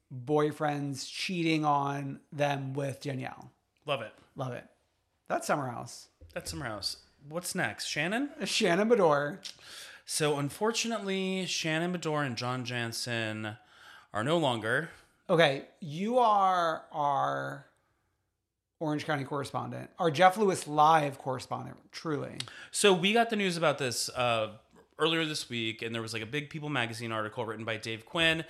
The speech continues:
Speaker 2: Famously, Dave Quinn and Shannon are very close friends.
Speaker 1: Ooh, yes.
Speaker 2: And, but Dave Quinn also got quotes from John Jansen.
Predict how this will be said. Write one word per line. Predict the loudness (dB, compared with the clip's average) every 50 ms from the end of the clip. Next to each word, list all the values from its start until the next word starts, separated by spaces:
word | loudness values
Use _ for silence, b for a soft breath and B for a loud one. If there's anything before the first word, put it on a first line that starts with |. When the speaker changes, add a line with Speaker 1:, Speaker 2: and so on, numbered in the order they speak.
| B B B B B
Speaker 2:
Famously, | 0 4 6 6 6 4 2 0 0 0 0
Dave | 0 0 0 0 -2 -2 -6
Quinn | -6 -2 0 0 0 0 -2
and | -4 -6 -6 -6 -6
Shannon | -4 -4 -4 -2 -2 -4 -6
are | -6 -4 -2 -2 -2 -2 -4 -6 -8 -4
very | 0 0 2 2 0
close | -2 -2 -4 -4 -4
friends. | -2 0 2 4 4 4 4 2
Speaker 1:
Ooh, | 0 0
yes. | -2 -4 -6 -8 -10 -12 -14 -6 0
Speaker 2:
And, | 2 4 4 4 4 2 -2 -4 -6 -8 -4 -4
but | -4 -4 -4 -8 _
Dave | -2 -2 -2 -2
Quinn | -4 -4 -4
also | -2 -2 -4 -4 -6
got | -4 -2 -2 -2 -2 -4
quotes | -6 -8 -6 -6 -6
from | -8 -8 -8
John | -6 -6 -6 -6 -6 -6
Jansen. | -4 -2 -2 -2 -2 -4 -2 -2 0 0 0 0 -2 -4 -4 -8